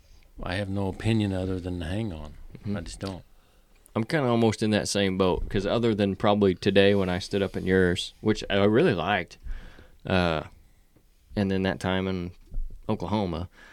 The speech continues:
Speaker 2: I like the, I think I'm going hang on too, which a lot of guys are moving to the blinds, and I get, I see all the benefits to it. Like, especially you can, late season, it's gonna be a lot warmer.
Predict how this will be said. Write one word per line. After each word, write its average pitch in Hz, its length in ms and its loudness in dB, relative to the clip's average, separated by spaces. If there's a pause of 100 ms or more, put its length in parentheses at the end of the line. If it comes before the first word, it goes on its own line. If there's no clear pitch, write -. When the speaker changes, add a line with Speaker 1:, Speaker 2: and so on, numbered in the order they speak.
(440)
Speaker 2:
I 101 100 -2
like 104 300 0
the, 85 320 -2 (200)
I 98 80 0
think 104 140 2
I'm 98 80 0
going 92 220 2
hang 95 180 -2
on 85 140 -4
too, 85 240 -2
which 95 180 0
a 107 60 2
lot 107 160 4
of 156 80 0
guys 151 240 2
are 127 60 0
moving 135 300 2
to 120 100 4
the 110 80 2
blinds, 107 480 2
and 95 80 -2
I 95 60 0
get, 104 280 0 (580)
I 98 60 2
see 185 200 0
all 175 80 2
the 104 80 0
benefits 101 500 0
to 85 240 -2
it. 107 120 -6 (180)
Like, 101 160 -2
especially 110 460 0
you 107 180 4
can, 92 300 -4 (340)
late 117 220 4
season, 113 380 2
it's 101 160 2
gonna - 220 4
be 117 80 6
a - 80 -2
lot 92 320 -2
warmer. 82 400 -4